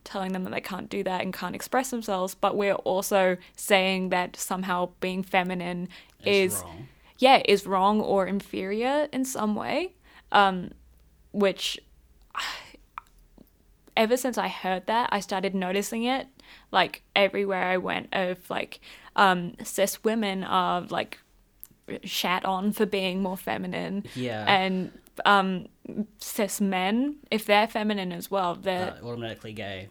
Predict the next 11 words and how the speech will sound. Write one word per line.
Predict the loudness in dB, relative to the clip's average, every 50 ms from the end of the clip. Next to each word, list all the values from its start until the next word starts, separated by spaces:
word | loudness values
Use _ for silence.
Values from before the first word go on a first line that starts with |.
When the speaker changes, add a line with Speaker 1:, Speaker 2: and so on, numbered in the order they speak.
| _ -2
Speaker 1:
Yeah, | 6 8 8 8 8 6 6
automatically | 6 8 8 8 6 4 6 4 4 2 0 0 -2 0
gay, | 2 4 4 4 4 4 2 2 0
or | 2 4 8 8 8 8
they're | 8 6 4 4
looked | 4 2 2 0 0 -4
down | -4 -4 -2 -2
upon, | -4 -4 -4 -6 -4 -2 -2 -4 -4
or | 0 2 2 2 2 2 0 -4 -8 -18 -20 -20 _ -12
their | -4 0 2 4 4 4 2 2 0 -4 -8 _ _ _ _ 0
masculinity, | 2 4 4 4 2 0 -8 -10 -4 -4 -4 -2 -2 -4 -4 -2 -2 -2 0 0 0 -2 -4